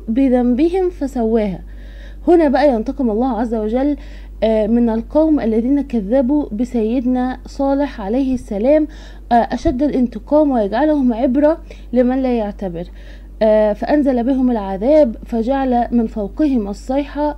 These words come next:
ومن، آه، من تحتهم الرجفة، آه، فأبادوا جميعا وماتوا في بيوتهم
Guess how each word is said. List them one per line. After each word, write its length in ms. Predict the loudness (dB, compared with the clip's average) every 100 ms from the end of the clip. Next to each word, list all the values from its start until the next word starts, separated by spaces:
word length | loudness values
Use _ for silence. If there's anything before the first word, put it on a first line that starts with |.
| -6
ومن، 760 | 0 2 2 0 0 0 0 -2
آه، 160 | -2 6 6
من 100 | 6
تحتهم 500 | 0 -6 -2 -2 -2 -2
الرجفة، 580 | -2 0 -2 0 0 0 -8 -18 -18 -18 -8
آه، 300 | -2 0 0
فأبادوا 680 | -2 -4 -2 0 0 0 0
جميعا 640 | 0 0 0 -2 -2 -2 -2
وماتوا 480 | -2 0 0 -2 -4
في 220 | -2 -2
بيوتهم 640 | -2 -2 -4 -4 -4 -4